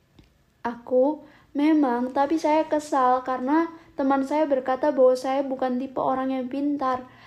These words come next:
Saya tidak tahu kenapa dia berpikir seperti itu." Psikiater, "Apakah perkataan itu punya makna yang besar? Dia dan peramal berkata begitu karena Sehi terlihat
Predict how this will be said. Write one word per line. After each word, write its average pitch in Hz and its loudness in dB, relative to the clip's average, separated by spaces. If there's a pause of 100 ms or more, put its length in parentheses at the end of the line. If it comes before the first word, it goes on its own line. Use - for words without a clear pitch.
Saya 311 0
tidak 302 -2
tahu 247 0
kenapa 285 2
dia 285 2
berpikir 269 -2
seperti 247 -8
itu." 233 -6 (480)
Psikiater, 240 -8 (320)
"Apakah 254 -2
perkataan 254 -4
itu 240 -4
punya 254 -4
makna 254 -4
yang 240 -2
besar? 240 -4 (360)
Dia 262 2
dan 294 0
peramal 254 0
berkata 247 -2
begitu 247 -4
karena 277 0
Sehi 277 -4
terlihat 262 -2